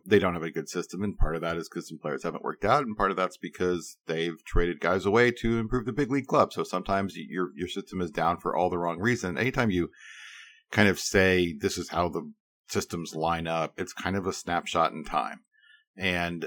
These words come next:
and some of those teams are down. It's not an indictment of their scouting or player development. It is an indictment of the way they're currently operating at the major league level. And so I, I, I, you know, I don't think we, you know, we should necessarily,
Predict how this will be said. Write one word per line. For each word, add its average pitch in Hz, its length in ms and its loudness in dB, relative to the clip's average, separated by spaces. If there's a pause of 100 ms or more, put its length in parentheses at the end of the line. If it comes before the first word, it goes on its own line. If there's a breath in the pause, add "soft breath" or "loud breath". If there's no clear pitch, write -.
and 87 180 -6
some 95 220 -2
of 95 80 -2
those 92 340 0
teams 92 320 -6
are 85 200 -2
down. 87 680 -2
It's - 240 -14
not 85 300 0
an 87 120 -8
indictment 85 640 -2
of 82 120 -4
their 87 120 0
scouting 90 420 0
or 113 100 -2
player 117 260 2
development. 85 560 -2
It 82 160 -6
is 82 260 -6
an - 80 -8
indictment 85 600 -4
of 82 120 -4
the 98 80 0
way 85 200 0
they're 85 200 0
currently 85 460 -2
operating 85 400 2
at 90 80 -4
the - 80 -4
major 90 260 -2
league 90 200 -6
level. 107 380 2 (420 loud breath)
And - 140 -8
so 95 140 6
I, 92 200 8
I, 85 360 2 (140)
I, 101 40 -4
you 104 80 0
know, 87 100 2
I 90 100 4
don't 107 400 4 (1000)
think 113 180 2
we, 101 120 0
you 85 60 0
know, 80 260 -2 (560)
we 98 120 -2
should 90 160 -4
necessarily, 90 920 0